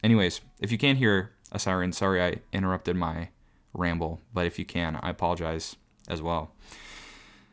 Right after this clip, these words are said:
That, <laughs> that totally derailed my train of thought.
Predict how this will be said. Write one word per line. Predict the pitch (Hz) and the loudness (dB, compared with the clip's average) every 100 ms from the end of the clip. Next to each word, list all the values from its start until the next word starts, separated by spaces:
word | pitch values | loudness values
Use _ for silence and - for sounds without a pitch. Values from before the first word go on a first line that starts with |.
| _ _ - - _ _ _ - - | _ _ -20 -20 _ _ _ -20 -6
That, | - 95 - - _ | 0 0 0 -8 _
<laughs> | - - _ - - - - - - 233 - - | -16 -16 _ -4 2 2 2 0 -4 -2 0 0
that | - 143 - | 2 2 4
totally | - 135 127 | 6 8 6
derailed | 104 110 104 104 98 | 6 6 8 6 6
my | 98 | 4
train | 98 95 | 2 0
of | 85 | 0
thought. | 85 78 | -2 -4